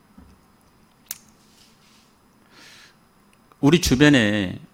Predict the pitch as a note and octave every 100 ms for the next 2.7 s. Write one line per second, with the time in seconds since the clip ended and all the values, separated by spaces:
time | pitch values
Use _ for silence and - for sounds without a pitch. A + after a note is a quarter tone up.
0 | _ - C3 B2+ D#3 - D#3 C3+ D3+ D#3
1 | B2+ A2 G2+ G#2+ F#2 - - - G2+ C#3
2 | E3+ C3 F2+ F#2 - A#2